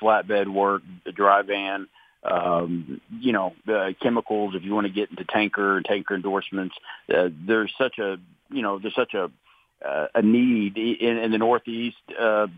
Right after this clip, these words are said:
up there with you guys in Ohio, West Virginia, Pittsburgh area. Uh, there's companies up there that are starving.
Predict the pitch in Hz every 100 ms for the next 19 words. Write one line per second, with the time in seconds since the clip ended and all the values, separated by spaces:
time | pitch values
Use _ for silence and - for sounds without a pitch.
0 | - 107 117 113 95 113 127 95 87 82
1 | 101 98 107 113 113 110 113 - - 104
2 | 107 104 - 104 - 107 104 104 110 117
3 | 110 110 - _ _ - 98 92 90 107
4 | - 120 104 107 101 107 101 120 95 82
5 | 80 - 78 64